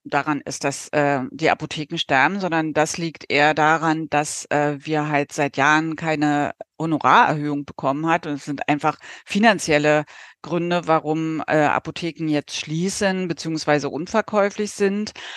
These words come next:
Äh, ich sehe schon eine Chance in der Digitalisierung, eben auch in den Apotheken,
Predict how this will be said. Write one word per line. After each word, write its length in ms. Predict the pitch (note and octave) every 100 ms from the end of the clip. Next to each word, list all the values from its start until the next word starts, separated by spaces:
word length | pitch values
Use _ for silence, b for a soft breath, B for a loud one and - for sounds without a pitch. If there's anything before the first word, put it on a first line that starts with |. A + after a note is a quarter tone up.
| B B -
Äh, 320 | F3 E3+ D#3 -
ich 80 |
sehe 220 | - F#3 F#3
schon 720 | - F3 F#3+ G3 F#3+ - D3+ -
eine 500 | E3+ E3+ D#3+ D#3 - - _
Chance 560 | - E3+ D#3 B3 - -
in 100 | A3
der 120 | A#3
Digitalisierung, 960 | G#3+ G#3+ A#3 A3+ G#3+ G#3 G3+ G#3+ G#3+ G#3+
eben 320 | - F3 F3 -
auch 340 | D3 D#3 - -
in 140 | - F#3+
den 140 | G3+
Apotheken, 960 | F3+ - D#3+ - F#3 G#3 A3 G3+ G3